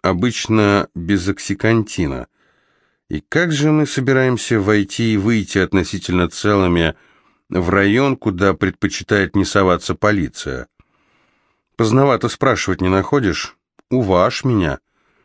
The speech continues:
Мы едем помогать людям, а не пинать их задницы. Это засчитывается». «Правда?» «Мы просто скажем, что пришли помочь людям, и опасные моря расступятся,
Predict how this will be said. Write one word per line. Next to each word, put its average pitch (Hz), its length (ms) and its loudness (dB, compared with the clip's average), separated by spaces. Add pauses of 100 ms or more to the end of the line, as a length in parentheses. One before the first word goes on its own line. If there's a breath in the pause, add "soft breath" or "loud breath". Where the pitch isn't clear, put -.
(420)
Мы 127 160 2
едем 143 320 2
помогать 135 480 0
людям, 98 520 0
а 82 60 0
не 95 140 0
пинать 95 340 2
их 82 120 -4
задницы. 82 540 0
Это 90 300 0
засчитывается». 82 960 -4 (680)
«Правда?» 98 600 2 (840)
«Мы 101 260 4
просто 127 340 0
скажем, 117 720 0
что 104 440 2
пришли 104 360 0
помочь 113 440 2
людям, 101 560 2 (140)
и 95 100 0
опасные 113 540 2
моря 104 500 0
расступятся, 92 920 0